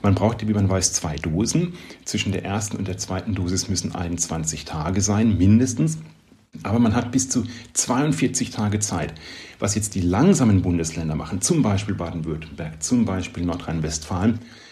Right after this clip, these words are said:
die halten fast die Hälfte des Impfstoffes, den sie geliefert bekommen, zurück. Und die zweite Dosis lagert dann im Lager und wird dann, wenn ich in einundzwanzig Tagen komme, erst gegeben. Das tun sie, weil sie Angst haben, die zweite Lieferung könnte ausbleiben.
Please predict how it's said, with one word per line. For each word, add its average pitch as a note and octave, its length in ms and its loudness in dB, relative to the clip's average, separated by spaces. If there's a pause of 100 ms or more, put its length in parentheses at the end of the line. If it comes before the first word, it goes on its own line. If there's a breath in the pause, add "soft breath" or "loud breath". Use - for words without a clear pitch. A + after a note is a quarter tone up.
(260 loud breath)
die G#2 100 2
halten A2 200 2
fast - 380 -2
die D3+ 60 -2
Hälfte C#3+ 600 -2
des A2+ 320 -2
Impfstoffes, A2 640 -2
den G2+ 160 2
sie G2 120 2
geliefert A2+ 400 0
bekommen, G2+ 360 0
zurück. G2 360 0 (320 loud breath)
Und G#2 160 0
die G2+ 80 -4
zweite B2+ 400 -2
Dosis A2+ 320 0
lagert G#2 300 2
dann F#2+ 100 0
im F2 140 -2
Lager G#2 500 0 (280 loud breath)
und G#2+ 220 -2
wird - 240 -6
dann, G#2+ 240 4
wenn G#2 80 2
ich G2+ 120 0
in G2 80 -2
einundzwanzig F#2+ 640 -4
Tagen D#2+ 340 -6
komme, G#2+ 340 2 (380)
erst G2+ 260 -2
gegeben. F#2 560 2 (300 loud breath)
Das G2+ 200 -2
tun A#2 340 2
sie, - 140 2
weil G2+ 140 0
sie G#2 140 -2
Angst G2+ 320 -2
haben, A2+ 200 2 (560 loud breath)
die G#2+ 80 -4
zweite A#2+ 260 2
Lieferung A2+ 460 4
könnte E2 340 -6
ausbleiben. E2 680 -2